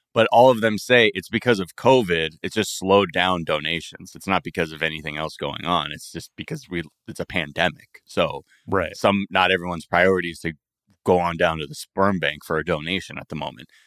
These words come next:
Speaker 1: Then you have the, uh, like, their subreddit of, like, Wall Street Bets vibes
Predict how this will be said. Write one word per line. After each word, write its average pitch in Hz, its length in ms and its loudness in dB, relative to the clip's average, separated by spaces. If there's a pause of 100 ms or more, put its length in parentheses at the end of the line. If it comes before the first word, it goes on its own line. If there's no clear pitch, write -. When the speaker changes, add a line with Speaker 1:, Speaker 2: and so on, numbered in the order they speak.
(280)
Speaker 1:
Then 113 440 4 (280)
you 117 120 2
have 113 220 2
the, 101 140 4 (100)
uh, 107 200 6
like, 107 160 0
their 92 160 0
subreddit 117 640 2
of, 90 180 -2
like, 87 160 -2
Wall 90 260 2
Street 98 440 -6
Bets - 420 -2 (100)
vibes 117 720 4